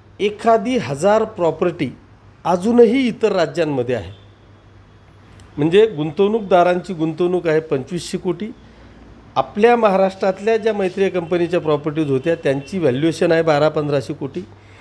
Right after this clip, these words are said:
आता हे जे व्हॅल्युएशन आहे, हे त्या काळात काढलेलं व्हॅल्युएशन आहे. आता त्याला पाच सात वर्ष उलटले आणि ह्या पाच सात वर्षाच्या नंतर पुन्हा त्याचं व्हॅल्युएशन वाढलेलं आहे. तर आता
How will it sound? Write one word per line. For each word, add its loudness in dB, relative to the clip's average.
आता 2
हे 4
जे 0
व्हॅल्युएशन 2
आहे, 2
हे -2
त्या 0
काळात 4
काढलेलं -2
व्हॅल्युएशन -4
आहे. -2
आता -6
त्याला 0
पाच -2
सात 6
वर्ष -2
उलटले -2
आणि 0
ह्या 6
पाच 0
सात 4
वर्षाच्या -2
नंतर 0
पुन्हा 6
त्याचं 0
व्हॅल्युएशन -2
वाढलेलं -4
आहे. -12
तर 4
आता 2